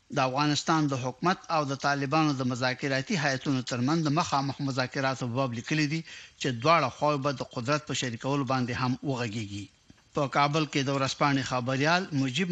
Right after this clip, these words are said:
مشال وایي چې متحده ایالاتو په دوحه کې د طالبانو سره سږ کال د سولې د تاریخي توافقنامې د لاسلیک کولو نه وروسته له حکومتي محبسونو د طالبانو د پنځه زره قیدیانو په آزادولو کې مرسته وکړله او ژمنه یې کړې چې په تدریجي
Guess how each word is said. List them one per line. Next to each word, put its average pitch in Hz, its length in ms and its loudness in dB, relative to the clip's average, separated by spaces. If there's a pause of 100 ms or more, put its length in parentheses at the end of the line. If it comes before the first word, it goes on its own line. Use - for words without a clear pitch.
مشال 131 320 0
وایي 147 340 0
چې 220 60 -2 (200)
متحده 139 360 0
ایالاتو 143 680 0
په 135 140 -4
دوحه 127 260 -2
کې 180 160 -4
د 156 60 2 (120)
طالبانو 135 540 2
سره 113 160 0 (320)
سږ 160 180 4
کال 143 220 0
د 127 60 -2 (100)
سولې 160 340 0
د 131 40 -2 (120)
تاریخي 127 340 -2 (100)
توافقنامې 131 680 0
د 143 160 -2
لاسلیک 123 320 -4
کولو 143 240 0 (360)
نه 139 120 2
وروسته 160 320 0 (300)
له 139 140 0
حکومتي 139 420 -2
محبسونو 151 720 0
د 127 160 -4
طالبانو 127 520 2 (400)
د 117 140 -4
پنځه 135 300 0
زره 143 260 2
قیدیانو 131 400 2 (300)
په 123 120 2
آزادولو 123 520 0
کې 135 240 -2
مرسته 139 320 0
وکړله 107 360 -4 (260)
او 135 60 2 (100)
ژمنه 165 240 4
یې 135 120 -4
کړې 143 200 0
چې 156 120 -4
په 131 140 -4
تدریجي 131 420 -2